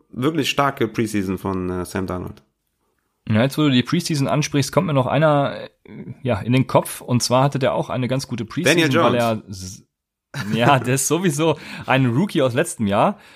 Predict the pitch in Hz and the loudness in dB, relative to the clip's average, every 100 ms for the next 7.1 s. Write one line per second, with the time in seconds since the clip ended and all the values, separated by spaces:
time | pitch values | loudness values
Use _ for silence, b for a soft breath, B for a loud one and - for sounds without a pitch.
0 | B B _ _ 120 117 123 143 160 139 | B B _ _ -6 -2 0 2 4 4
1 | 139 147 135 - - 127 131 - 131 123 | 2 0 -2 -4 -4 0 0 0 0 2
2 | 117 113 110 85 127 190 - 98 135 131 | 2 0 -4 -4 -2 -2 0 2 2 2
3 | - 127 95 123 127 123 113 160 135 123 | 0 -2 0 0 2 0 2 2 2 0
4 | - - 82 71 - 117 113 113 165 151 | -4 -14 -14 -12 -8 0 2 4 2 2
5 | 139 139 113 120 120 113 113 139 135 117 | 0 0 -2 -2 -2 -2 0 0 -2 -4
6 | 117 117 101 139 160 143 135 135 - 127 | -4 -2 -2 -2 -2 -2 -4 -6 -4 -2
7 | 127 | -2